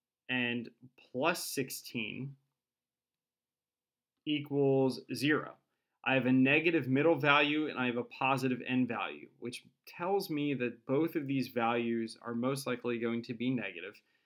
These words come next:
because a negative times a negative gives me a positive at the end, but both of these negatives added together will end up being a negative.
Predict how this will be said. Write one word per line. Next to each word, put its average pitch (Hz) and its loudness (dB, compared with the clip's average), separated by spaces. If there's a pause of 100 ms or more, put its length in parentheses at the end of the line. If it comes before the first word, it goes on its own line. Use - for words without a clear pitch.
(160)
because 120 -4
a 117 -2
negative 117 0
times 123 -4
a 113 -2
negative 113 -4
gives 107 -8
me 113 -4
a 117 -8
positive 107 -8
at - -18
the 104 -8
end, 151 -4
but 120 -4
both 117 -2
of 113 -14
these 113 -6
negatives 110 -6
added 110 -6
together 151 0
will 117 -4
end 113 -4
up 107 -10
being 110 -6
a 107 -14
negative. 104 -14